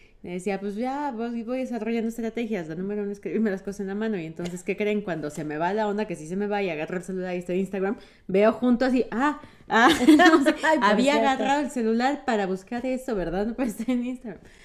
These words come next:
Speaker 1: ¿no? Entonces, este, bueno, pues sí, te vas conociendo, vas sabiendo qué te funciona,
Speaker 2: Vas
Speaker 1: qué no.
Speaker 2: cachándole cómo.
Speaker 1: Este,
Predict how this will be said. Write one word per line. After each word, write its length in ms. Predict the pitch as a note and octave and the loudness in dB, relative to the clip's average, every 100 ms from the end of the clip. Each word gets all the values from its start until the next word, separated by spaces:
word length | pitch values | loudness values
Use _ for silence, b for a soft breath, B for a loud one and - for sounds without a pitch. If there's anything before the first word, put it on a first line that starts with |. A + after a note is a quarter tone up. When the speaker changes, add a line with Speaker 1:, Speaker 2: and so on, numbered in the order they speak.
| B B B - | B B B -8
Speaker 1:
¿no? 100 | G#3+ | -4
Entonces, 680 | A3 G#3 G#3 G#3 G3+ G3 | -4 -2 -2 -2 -4 -6
este, 680 | F3+ E3 - E3+ D3+ D3 - b b b - | -8 -10 -12 -10 -8 -10 -12 b b b -12
bueno, 280 | D#4+ F4 F#3 | -8 -8 -10
pues 140 | D#3+ | -12
sí, 100 | F#3+ | -12
te 160 | F#3 F3 | -8 -4
vas 200 | F3 F3 | -4 -2
conociendo, 600 | A3+ A3+ A#3 C4+ B3 A#3+ | 0 0 -2 -4 -4 -4
vas 220 | G3 F#3 | -4 -6
sabiendo 300 | F#3 F#3 F#3 | -6 -6 -8
qué 80 | F#3 | -10
te 100 | F#3 | -12
funciona, 540 | F#3+ G3+ A3+ G3+ F#3+ | -10 -10 -6 -6 -4
Speaker 2:
Vas 80 | G#3 | -6
Speaker 1:
qué 160 | G#3+ G3+ | -6 -6
no. 180 | G3+ G3 | -6 -4
Speaker 2:
cachándole 320 | G3 A3 F#3 | -4 -6 -10
cómo. 340 | - F#3 F#3+ F3+ - | -16 -14 -14 -14 -16
Speaker 1:
Este, 720 | D#3 D3 C#3+ - - D3 | -14 -14 -16 -18 -14 -12